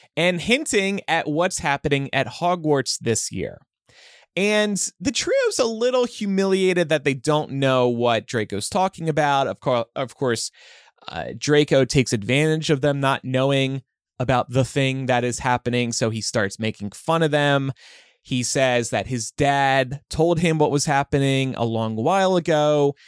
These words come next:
and he can't believe Ron doesn't know what's happening, despite Arthur and Percy working at the Ministry. Draco surmises in front of Ron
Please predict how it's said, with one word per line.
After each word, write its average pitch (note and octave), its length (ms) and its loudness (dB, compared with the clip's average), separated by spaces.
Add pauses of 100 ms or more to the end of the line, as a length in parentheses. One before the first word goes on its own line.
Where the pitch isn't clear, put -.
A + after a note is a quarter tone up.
(140)
and B2+ 120 -4
he A#2+ 80 -2
can't B2 280 -6
believe D3 500 -2
Ron C#3 320 2
doesn't A#2 240 -4
know E3 720 2
what's F#3+ 220 0
happening, G#3 500 0
despite D3 440 -2
Arthur C#3 280 0
and A#2 160 -6
Percy C3+ 380 -4
working C#3+ 500 0
at F#3 80 0
the F3+ 80 -2
Ministry. E3+ 800 -2 (1000)
Draco E3 420 0
surmises C#3 800 0
in B2+ 100 -6
front D3+ 240 -2
of D#3+ 120 -2
Ron A2+ 440 0